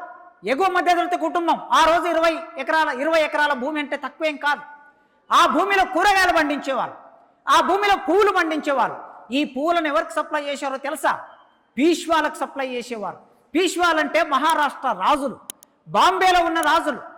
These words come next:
నాగపూర్లో ఉన్న రాజులకు సప్లై చేసేవాళ్ళు కూరగాయలు, పువ్వులని. రాజులకు సప్లై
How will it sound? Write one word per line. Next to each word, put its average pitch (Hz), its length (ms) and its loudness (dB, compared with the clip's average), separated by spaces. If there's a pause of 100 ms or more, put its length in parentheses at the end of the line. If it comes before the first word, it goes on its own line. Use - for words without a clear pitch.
(160)
నాగపూర్లో 349 600 2
ఉన్న 339 140 0
రాజులకు 359 420 2
సప్లై 320 320 -2
చేసేవాళ్ళు 269 500 -6
కూరగాయలు, 254 540 -4
పువ్వులని. 226 480 -10 (500)
రాజులకు 392 580 4
సప్లై 370 420 0